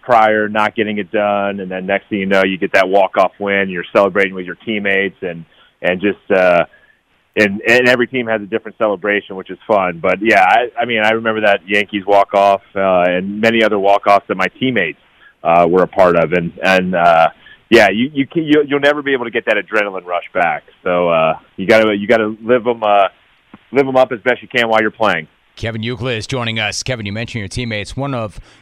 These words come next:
Speaker 2: your teammates, one of my favorite guys ever, is Pedro Martinez. And there's this great, great story involving you and Pedro from your rookie season. You had recently been called up, and you were playing in Colorado. For those who do not know, what happened then? What's that story?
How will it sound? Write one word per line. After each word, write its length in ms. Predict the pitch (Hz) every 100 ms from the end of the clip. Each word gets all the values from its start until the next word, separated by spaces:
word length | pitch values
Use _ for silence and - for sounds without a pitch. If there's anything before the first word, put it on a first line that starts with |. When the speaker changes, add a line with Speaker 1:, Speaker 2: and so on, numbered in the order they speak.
| -
Speaker 2:
your 280 | 101 139 170
teammates, 560 | - 143 127 117 117
one 60 | 156
of 60 | 160
my 100 | 120
favorite 260 | 143 117
guys 240 | 131 110 113
ever, 220 | 113 104
is 100 | 95
Pedro 260 | 123 110
Martinez. 680 | 110 101 - 117 110 95 - -
And 180 | 143 113
there's 140 | 113
this 140 | 107 98
great, 260 | 123 131
great 200 | 131 120
story 260 | - 127 123
involving 400 | 117 117 107 104
you 320 | 113 117 107 - - -
and 160 | 104
Pedro 420 | - 135 139 120 110
from 160 | 123
your 140 | 113 113
rookie 300 | 135 131 113
season. 580 | - 143 131 120 104 - - -
You 160 | 151 170
had 120 | 127
recently 340 | 165 170 156
been 160 | 139 123
called 300 | 123 143 131
up, 280 | 131 127 -
and 80 | 143
you 60 | 123
were 80 | 113
playing 280 | - 170
in 60 | 151
Colorado. 840 | - 156 120 120 127 113 101 95 - _ _ _
For 140 | 135
those 240 | 139 175 -
who 100 | 143
do 180 | 143
not 220 | 147 127 117
know, 300 | 120 104 92 104 101
what 200 | 135 147
happened 480 | 143 127 131 107
then? 240 | 107 90 87
What's 180 | 123 -
that 220 | 135 117
story? 400 | 131 104 76